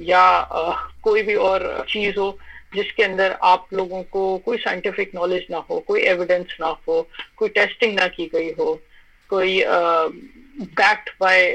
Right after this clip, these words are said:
scientific knowledge चीज़ ना हो, उसके ऊपर बिलीव ना करें, लोगों को ना बताएं। शुरू के अंदर लोगों को कहा गया था कि गर्म पानी पी लें, गर्मी आएंगी तो वायरस ख़त्म हो जाएगा, या आप ये खा लेंगे तो उससे बेहतर। ऐसा नहीं है, एक वायरस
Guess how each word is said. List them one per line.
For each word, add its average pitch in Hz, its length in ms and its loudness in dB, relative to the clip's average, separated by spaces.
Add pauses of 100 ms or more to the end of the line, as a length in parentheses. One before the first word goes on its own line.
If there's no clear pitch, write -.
scientific 185 520 -2
knowledge 180 580 -8
चीज़ 185 220 -6
ना 165 80 -2
हो, 175 180 -6
उसके 175 240 -6
ऊपर 185 140 -2
बिलीव 180 360 -4 (120)
ना 170 100 -4
करें, 165 260 0
लोगों 170 260 -2
को 175 140 -6
ना 160 140 -6
बताएं। 156 380 -6 (100)
शुरू 202 300 -4
के 190 120 -2
अंदर 185 220 -2
लोगों 185 300 -4
को 190 100 -2
कहा 180 180 2
गया 185 160 -2
था 185 200 -4
कि 185 140 -8
गर्म 175 280 -2
पानी 180 260 -2
पी 175 160 -10
लें, 165 240 -8 (120)
गर्मी 180 280 -2
आएंगी 170 340 0
तो 165 200 0
वायरस 160 260 -2 (100)
ख़त्म 165 180 -6
हो 165 120 -6
जाएगा, 160 400 -8 (460)
या 170 100 4
आप 175 340 4
ये 185 200 -2
खा 165 180 2
लेंगे 165 300 -6
तो 165 120 -8
उससे - 260 -10
बेहतर। 160 220 -6
ऐसा 190 340 -2
नहीं 214 340 -4
है, - 120 -10 (500)
एक 180 160 -12
वायरस 196 300 2